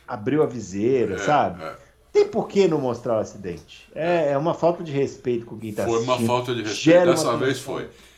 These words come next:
Speaker 2: Deixou a
Speaker 1: Gera uma
Speaker 2: gente
Speaker 1: tensão
Speaker 2: tenso sem
Speaker 1: totalmente
Speaker 2: necessidade.
Speaker 1: desnecessária, não, é.
Speaker 2: É,
Speaker 1: Tudo
Speaker 2: totalmente
Speaker 1: bem, assim, a Fó-,
Speaker 2: desnecessário.
Speaker 1: a Fórmula um mudou, eh, du-, durante os anos,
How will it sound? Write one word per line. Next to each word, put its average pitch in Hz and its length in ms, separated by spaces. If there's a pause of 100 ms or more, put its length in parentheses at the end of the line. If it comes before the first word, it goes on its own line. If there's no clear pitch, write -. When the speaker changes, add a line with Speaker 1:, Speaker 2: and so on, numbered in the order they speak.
(140)
Speaker 2:
Deixou 123 320
a - 80
Speaker 1:
Gera 98 80
uma 143 120
Speaker 2:
gente 170 200
Speaker 1:
tensão 143 100
Speaker 2:
tenso 156 280
sem 160 260
Speaker 1:
totalmente 160 240
Speaker 2:
necessidade. 151 520
Speaker 1:
desnecessária, 139 720
não, 117 360
é. 90 140
Speaker 2:
É, 117 220 (460)
Speaker 1:
Tudo 156 140
Speaker 2:
totalmente 254 200
Speaker 1:
bem, 196 200
assim, 180 160
a 160 60
Fó-, 202 120
Speaker 2:
desnecessário. 185 180
Speaker 1:
a - 40
Fórmula 196 340
um 165 120
mudou, 165 440
eh, 123 260 (100)
du-, 156 400
durante 113 580
os 107 180
anos, 113 720